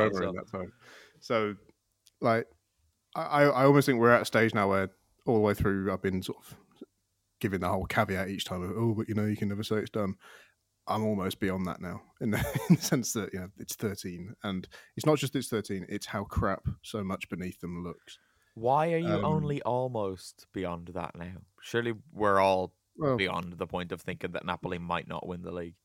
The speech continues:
Speaker 1: Due to natural pessimism, that's why. <laughs> Um, but,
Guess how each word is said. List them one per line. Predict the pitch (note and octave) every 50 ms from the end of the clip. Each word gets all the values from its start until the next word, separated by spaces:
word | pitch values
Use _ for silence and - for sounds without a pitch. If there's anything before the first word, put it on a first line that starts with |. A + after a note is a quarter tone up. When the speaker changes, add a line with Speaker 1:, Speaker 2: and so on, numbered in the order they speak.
| _ _ _ _ _ _ _ _ _ _ _ _
Speaker 1:
Due | - B2+ A#2+
to | - - A#2
natural | A2 G#2+ A2 - - - - G#2 G2 F#2 F#2 F#2
pessimism, | - - B2 A2+ - - F2+ F2+ F2+ F#2 F2 F#2
that's | G2 - - -
why. | G#2 G2 G2 - - - - - -
<laughs> | F#3+ - F3 G#3+ G3+ A#3+ - - - - - - - - - - _ - - - - D#3 -
Um, | - D#3+ C3 B2+ B2+ A#2 G#2+ G2 - - - - - - - - - - _ _ _ _
but, | C3 B2+ B2 B2 - - -